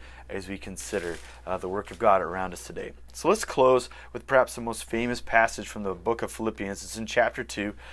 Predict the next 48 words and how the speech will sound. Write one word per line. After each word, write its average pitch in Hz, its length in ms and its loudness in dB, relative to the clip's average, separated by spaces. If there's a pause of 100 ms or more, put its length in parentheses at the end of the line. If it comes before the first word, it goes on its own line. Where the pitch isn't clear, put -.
(140)
We 110 80 -10
call 135 220 6
this 135 180 0
the 117 100 -4
kenosis 117 720 -2
hymn, 110 340 -2 (640)
uh, 101 160 -2
kenosis 120 460 -2
meaning 107 240 -4
an 95 160 -8
emptying, 110 580 -6
a - 60 -16
self-emptying. 110 920 -2 (500)
And 110 100 -4
we 123 80 -6
think 202 180 0
that 143 120 0
this 160 160 -2
might 135 180 2
have 131 100 0
been, 131 320 -4
uh, - 340 0
either 113 220 2
a 123 80 4
poem 127 400 0
or 110 120 -4
one 107 100 -2
of 95 60 -8
the 90 60 -14
first - 360 -6
songs, 95 480 -4 (420)
um, 95 300 -4
in 104 120 -6
these 101 260 -8
early 110 260 -2
worshiping 104 440 -6
communities 92 640 -8
as 85 120 -10
people - 340 -10
sought 98 300 -2
the - 80 -16
face - 260 -8
of 87 80 -16
Jesus. 87 480 -10 (400)
And 110 80 -10
so 135 100 -4
let's 175 220 -2
read 117 300 2